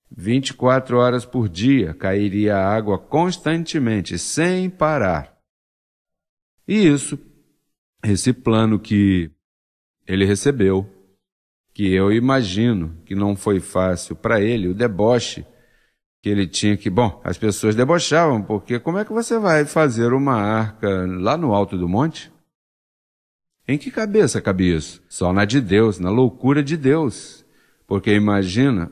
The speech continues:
o deboche que tinham com ele, preparando isso,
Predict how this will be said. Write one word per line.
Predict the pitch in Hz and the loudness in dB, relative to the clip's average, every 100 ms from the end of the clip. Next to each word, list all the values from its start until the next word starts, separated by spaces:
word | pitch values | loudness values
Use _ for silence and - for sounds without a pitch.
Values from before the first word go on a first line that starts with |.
| - | -6
o | 101 113 | -4 -4
deboche | 107 110 80 78 110 117 - 80 76 _ | 0 0 0 0 2 2 0 -10 -16 _
que | 95 | -10
tinham | 82 - 113 101 85 73 - | -8 -2 0 2 0 -6 -6
com | 101 92 | -2 0
ele, | 98 82 80 - - | 0 -2 -6 -16 -4
preparando | 107 113 107 110 107 | 0 2 2 2 2
isso, | 107 117 110 90 | 2 2 -2 -8